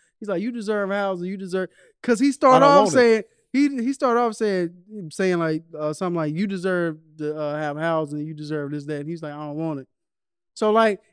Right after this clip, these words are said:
Speaker 1: it's weird that he feels like he's entitled because he rejected it, but he started off saying, "You should want this.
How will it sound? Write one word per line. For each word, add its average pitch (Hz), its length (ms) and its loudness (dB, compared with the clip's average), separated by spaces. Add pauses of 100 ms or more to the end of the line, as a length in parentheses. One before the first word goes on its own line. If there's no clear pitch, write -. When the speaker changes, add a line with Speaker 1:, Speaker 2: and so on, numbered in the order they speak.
Speaker 1:
it's 214 180 2
weird 269 380 2
that 196 200 4
he 233 140 0
feels 214 300 0
like 190 160 4
he's 196 160 0
entitled 185 500 0
because 170 260 -2
he 175 120 -2
rejected 170 560 0
it, 160 100 -2
but 160 120 0
he 180 100 0
started 185 340 0
off 180 160 0
saying, 165 320 -2
"You 196 140 -4
should 196 180 -6
want 165 280 -4
this. 165 280 -4